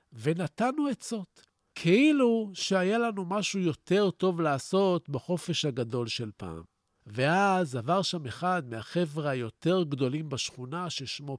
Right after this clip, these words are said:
פיני, ושאל למעשנו, "ששש, תתכופף, שלא יראו אותך", אמר בעל הכלב העתידי.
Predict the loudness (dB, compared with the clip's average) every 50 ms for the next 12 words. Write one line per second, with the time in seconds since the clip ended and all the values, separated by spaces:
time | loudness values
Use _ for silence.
0 | -10 -10 -10 -10 -10 -12 -16 -20 -20 _ _ _ _ _ _ _ -4 -2 0 2
1 | 2 2 2 2 0 -2 -4 -4 -4 -4 -4 -6 -6 -6 -4 -4 -4 -6 -8 -2
2 | 2 4 6 6 8 6 6 6 6 6 4 4 2 0 -4 -8 -8 -4 -4 -4
3 | -4 -2 0 2 2 2 2 0 -4 -6 -12 -18 -16 -4 0 2 2 4 4 4
4 | 4 4 6 4 4 4 6 6 6 6 4 2 0 0 0 2 2 0 0 -2
5 | 0 -2 -2 -2 -4 -2 0 2 2 4 2 0 -2 -4 -4 0 0 2 2 2
6 | -2 -4 -4 -4 -4 -6 -8 -8 -8 -8 -6 -6 -8 -8 -8